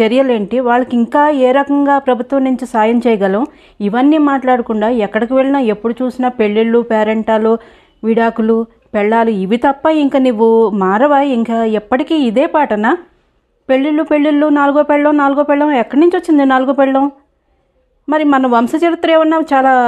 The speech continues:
గొప్పగా ఉందా? ముత్తాతకు రెండు పెళ్ళిళ్ళు, తాతకు మూడు పెళ్ళిళ్ళు, తండ్రి సంగతి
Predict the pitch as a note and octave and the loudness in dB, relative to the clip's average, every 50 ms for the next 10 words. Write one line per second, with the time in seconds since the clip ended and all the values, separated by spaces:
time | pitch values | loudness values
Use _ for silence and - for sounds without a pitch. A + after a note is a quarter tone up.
0 | A3 G#3+ G#3 F#3+ G#3 G#3+ G#3+ - C4+ C#4 D#4 D#4 D#4+ D4+ C#4+ C#4 C#4 C#4 C#4+ C#4+ | 0 0 -2 0 -2 -2 0 0 0 2 2 2 2 2 2 2 2 0 0 -4
1 | - - _ _ _ _ _ _ _ _ _ _ _ _ _ _ _ - B3 B3 | -8 -16 _ _ _ _ _ _ _ _ _ _ _ _ _ _ _ -8 -8 -4
2 | B3 - D#4+ D#4+ E4+ D#4+ D#4 D#4+ D#4 D4+ C4+ D#4 D4+ C#4+ D4+ D4+ C#4 D4+ D4+ D#4 | 0 0 0 0 0 0 0 2 2 0 0 0 0 2 2 2 2 0 0 -2
3 | D4+ - - A#3+ A#3+ B3+ C4+ D4 D4+ C#4+ C#4+ D4+ D4 A#3+ D4+ D4 C#4+ D4 D4 C#4 | -4 -4 -2 0 0 0 0 0 2 2 2 2 2 0 0 0 2 2 2 2
4 | C#4+ C#4+ C#4+ D4 C#4+ - _ _ _ _ _ _ _ _ - - C4 - C#4+ C#4+ | 2 2 0 -2 -4 -10 _ _ _ _ _ _ _ _ -18 -10 -4 -2 0 0
5 | C#4+ E4 E4+ F4 D#4 D#4 D#4+ D#4+ D#4+ | 0 0 0 0 0 0 0 0 0